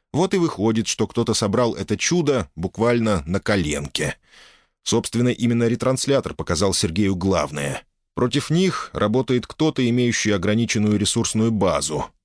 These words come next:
Это не значит, конечно, что можно расслабиться. В конце концов, как бы ограничена база ни была, в ней нашлось место для ракеты с ядерной начинкой. А сколько их там еще? Однако это и не заводские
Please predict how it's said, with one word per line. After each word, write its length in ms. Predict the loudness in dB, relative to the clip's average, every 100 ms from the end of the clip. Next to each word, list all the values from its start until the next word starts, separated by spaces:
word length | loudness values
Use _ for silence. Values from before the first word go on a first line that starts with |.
| _
Это 180 | -4 0
не 120 | 0
значит, 420 | 2 2 0 -2
конечно, 420 | -4 -2 -2 -2 -4
что 140 | -2
можно 280 | 0 0 0
расслабиться. 760 | 0 0 -2 -4 -4 -6 -6 -10 _ _
В 60 | -6
конце 260 | -2 -2
концов, 360 | 0 0 0 0
как 220 | 0 0
бы 100 | 2
ограничена 560 | 2 2 0 0 0 0
база 300 | 0 0 0
ни 80 | 0
была, 400 | 2 2 2 -2 _ _
в 80 | 0
ней 160 | 2
нашлось 420 | 2 0 0 0 0
место 300 | 0 0 -2
для 160 | 0
ракеты 400 | 0 0 0 0
с 80 | 0
ядерной 420 | 0 0 0 2
начинкой. 720 | 2 2 0 -2 -4 -4 -4 -8 _ _ _ -4
А 120 | -2
сколько 360 | 0 0 0 0
их 160 | -2
там 160 | -4 -6
еще? 560 | -2 0 0 -2 -6 -6 -10 _ _ -20 -12
Однако 480 | -6 -2 0 0 2
это 200 | 0 2
и 100 | 2
не 140 | 0
заводские 840 | 0 0 0 -2 -2 2 2 2